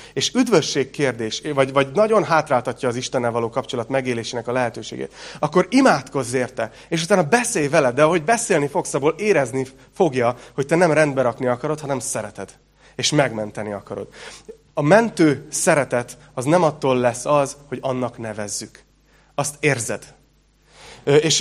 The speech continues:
ez az első tanácsom. A másik, hogyha viszont megvizsgálod ezt a kérdést, és úgy látod, hogy a véleménykülönbség az olyan, hogy mondjuk, ö, zavaró, mert, mert te nem így éled meg a hitedet, de nem lehet azt mondani, hogy ez egyértelműen bűn, akkor, akkor engedd el.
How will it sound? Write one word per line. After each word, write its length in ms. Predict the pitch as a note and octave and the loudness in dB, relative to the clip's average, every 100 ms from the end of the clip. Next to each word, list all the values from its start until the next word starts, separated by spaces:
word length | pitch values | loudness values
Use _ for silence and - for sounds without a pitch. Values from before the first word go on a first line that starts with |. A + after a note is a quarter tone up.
| - | 0
ez 180 | G3+ | 0
az 140 | A#3 D#3 | 2 2
első 340 | G3+ G3 E3+ | 4 4 2
tanácsom. 440 | D3+ D3 B2+ C3 C#3 | 2 4 4 4 2
A 60 | |
másik, 520 | F3+ C4 B3+ - B2 - - - - | 4 4 4 0 -6 -8 -20 -16 -4
hogyha 200 | F3 G3+ | 2 4
viszont 300 | G#3+ A#3+ G#3 | 6 6 8
megvizsgálod 640 | D4+ E4 D#4 D#3+ F#3+ F3 | 6 8 4 6 6 8
ezt 200 | D#3+ D3+ | 6 4
a 60 | D#3 | -2
kérdést, 520 | - D3 B2 A#2 - - - | 4 2 2 -6 -10 -16 -4
és 140 | F3 D4+ | 2 6
úgy 120 | D#4+ | 8
látod, 240 | C#4+ A3 | 8 6
hogy 100 | G3 | 2
a 60 | E3 | 4
véleménykülönbség 840 | B3 C#4 F3 D#3 D3+ G3 D3+ F3 | 6 8 6 4 4 2 4 4
az 100 | F3 | 4
olyan, 160 | A3 E3+ | 4 6
hogy 100 | D#3 | 6
mondjuk, 340 | D#3 D#3 D#3 - - - | 4 2 -2 -8 -20 -10
ö, 100 | - D3+ | -6 -4
zavaró, 640 | C#3 D#3 D4 F3 D#3 D#3+ | 4 8 10 10 8 8
mert, 320 | F3 D3+ D3+ | 8 6 4
mert 200 | E3+ D3 | 4 4
te 80 | D3 | 6
nem 180 | D#3+ A#3 | 6 8
így 140 | E3 | 6
éled 200 | D3 C#3+ | 6 4
meg 140 | C3 C#3 | 6 4
a 40 | |
hitedet, 400 | C#3 G3+ C#3+ C3+ | 2 2 0 0
de 140 | C3 A3 | 0 0
nem 220 | A4 G#4 | 0 2
lehet 200 | D3 C3 | 4 4
azt 140 | C3 | 0
mondani, 240 | C#3+ C3 C3 | -2 0 0
hogy 80 | |
ez 80 | B2 | 0
egyértelműen 800 | C3+ B2 B2+ - C3 B2+ B2 B2 | 0 2 -2 -2 -4 -2 -2 -2
bűn, 420 | B2+ D#3+ C#3+ - - _ _ _ _ _ _ _ _ _ _ _ _ _ _ | -2 -2 -2 -8 -18 _ _ _ _ _ _ _ _ _ _ _ _ _ _
akkor, 500 | - D3+ F3+ - - - | -8 -2 -2 -2 -8 -16
akkor 300 | D3 F3+ - | -8 -8 -8
engedd 400 | F3+ F3+ B2+ A2+ | -6 -4 -4 -2
el. 240 | A2+ F#2+ | -4 -4